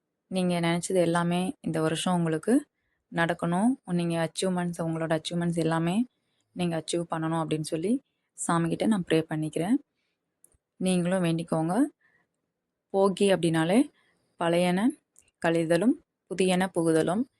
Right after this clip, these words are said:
இது வந்து துணிமணிகளுக்கு மட்டும் இல்லைங்க, நம்ம மனசுல இருக்கக்கூடிய கெட்ட எண்ணங்கள், பழைய, பழைய எண்ணங்கள், இந்த மாதிரி ஏதாவது தேவையில்லாத எண்ணங்கள் இருந்ததுன்னா, அது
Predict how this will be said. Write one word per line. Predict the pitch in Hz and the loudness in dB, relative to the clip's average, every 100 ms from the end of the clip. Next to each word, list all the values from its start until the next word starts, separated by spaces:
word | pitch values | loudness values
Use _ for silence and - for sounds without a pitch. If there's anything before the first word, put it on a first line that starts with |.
| _ _ - 180 | _ _ -6 -2
இது | 175 | 0
வந்து | 170 185 262 - _ _ _ _ _ | 2 2 0 -2 _ _ _ _ _
துணிமணிகளுக்கு | 208 202 208 196 180 175 175 170 | 0 2 2 2 0 0 0 -2
மட்டும் | 165 190 | 0 0
இல்லைங்க, | 170 170 208 254 | 0 0 2 2
நம்ம | 175 160 | 2 0
மனசுல | 160 190 - 214 | 2 2 2 2
இருக்கக்கூடிய | 175 - 165 165 156 165 220 294 _ _ _ - | 0 -2 -4 -4 -4 0 0 0 _ _ _ -4
கெட்ட | 180 170 196 170 | -2 0 0 2
எண்ணங்கள், | 165 165 160 170 - _ _ _ _ _ | 2 0 0 -2 -6 _ _ _ _ _
பழைய, | 175 175 190 180 170 - 156 | -2 0 2 2 2 -2 -2
பழைய | 160 170 190 | 0 2 2
எண்ணங்கள், | 165 160 156 170 175 | 2 0 0 0 0
இந்த | 160 | 0
மாதிரி | 160 170 160 | -2 -2 -2
ஏதாவது | 156 165 165 180 285 _ _ _ _ | -2 -2 -2 -4 -6 _ _ _ _
தேவையில்லாத | 180 185 185 180 180 175 | -4 0 4 4 4 2
எண்ணங்கள் | 170 175 170 160 | 0 0 0 -2
இருந்ததுன்னா, | 160 156 160 220 277 _ _ _ _ _ - | -4 -4 -2 -2 -2 _ _ _ _ _ -6
அது | 185 | -2